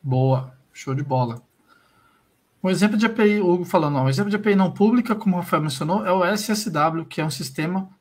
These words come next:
para empresas de logística. É, eu já fiz muita conexão de, de sistemas de logística, a gente atende muita transportadora, pegar dado em tempo real do veículo,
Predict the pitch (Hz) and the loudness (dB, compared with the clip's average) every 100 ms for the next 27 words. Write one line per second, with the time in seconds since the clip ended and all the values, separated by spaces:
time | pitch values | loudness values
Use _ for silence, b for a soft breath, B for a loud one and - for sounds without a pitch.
0 | _ - 165 139 151 160 165 180 139 139 | _ 0 0 0 -4 -4 -2 0 0 0
1 | 131 - 113 _ _ _ - 165 151 147 | -2 -8 -12 _ _ _ -6 -6 -2 -4
2 | 139 208 175 196 214 262 262 - 202 196 | -2 -2 0 0 0 -2 -4 -2 0 0
3 | 170 185 - 151 165 160 160 139 151 143 | -4 -8 -10 -8 -2 -2 -2 -4 -2 0
4 | 135 131 131 131 _ - - 160 160 147 | 0 0 -2 -8 _ -12 -8 -4 -4 -2
5 | 151 131 139 196 151 147 151 165 170 160 | -2 0 0 -4 -4 -6 -4 -4 -4 -2
6 | 156 196 190 - 139 - 135 131 143 180 | -2 -2 -6 -6 -6 -4 -2 0 0 -2
7 | 135 b b b _ - 214 247 208 233 | -4 b b b _ 0 2 4 6 6
8 | 202 196 202 202 175 180 160 151 190 185 | 6 4 2 2 2 4 4 2 2 2
9 | 170 175 - 160 160 | 2 -2 -2 -2 -4